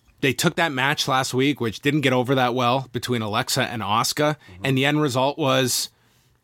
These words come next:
Speaker 1: "We need to make changes to this Asuka character."
Speaker 2: And what, what are those changes?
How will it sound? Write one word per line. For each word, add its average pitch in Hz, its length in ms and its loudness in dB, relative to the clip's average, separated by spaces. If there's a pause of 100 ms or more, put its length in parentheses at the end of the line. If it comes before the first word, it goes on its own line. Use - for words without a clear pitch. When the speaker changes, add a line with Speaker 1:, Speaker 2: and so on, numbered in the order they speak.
(160)
Speaker 1:
"We 120 120 2
need 135 160 4
to 151 60 4
make 131 180 2
changes 110 420 0
to 104 80 -4
this 98 160 -4
Asuka 90 380 -2
character." - 480 -6 (1080)
Speaker 2:
And 98 180 -4
what, 98 180 2
what 98 160 0
are 101 40 2
those 101 200 4
changes? 104 380 -2